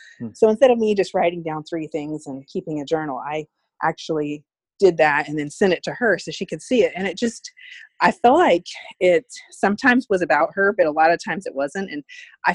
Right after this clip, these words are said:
Speaker 2: felt like getting her list of stuff, it was so exciting. And it just spurred it, um, on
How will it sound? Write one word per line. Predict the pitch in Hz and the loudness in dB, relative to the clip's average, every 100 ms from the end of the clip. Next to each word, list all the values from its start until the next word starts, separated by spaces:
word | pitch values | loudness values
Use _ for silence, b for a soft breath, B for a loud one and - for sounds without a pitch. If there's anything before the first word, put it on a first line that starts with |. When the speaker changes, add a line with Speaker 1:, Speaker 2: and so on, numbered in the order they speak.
| - | 0
Speaker 2:
felt | 254 240 | 0 4
like | 202 180 - _ 175 | 2 0 -12 _ 0
getting | 214 226 185 | 4 4 2
her | 220 233 | 4 6
list | 226 220 - | 6 2 0
of | 202 | -8
stuff, | - 220 233 | -2 0 0
it | 190 | -2
was | 170 165 - - _ - | -4 -6 -18 -20 _ -12
so | - - 247 | -4 4 4
exciting. | - - 170 165 165 196 _ B B B - | 4 0 2 2 -2 -10 _ B B B -6
And | 180 175 175 | -4 -2 -4
it | 170 | -6
just | - 202 - - - _ | -4 -4 -4 -20 -20 _
spurred | - - 190 190 190 | -18 -4 -2 -2 -4
it, | - - - b - | -6 -12 -20 b -12
um, | 175 160 151 | -10 -10 -8
on | 165 170 | -6 -6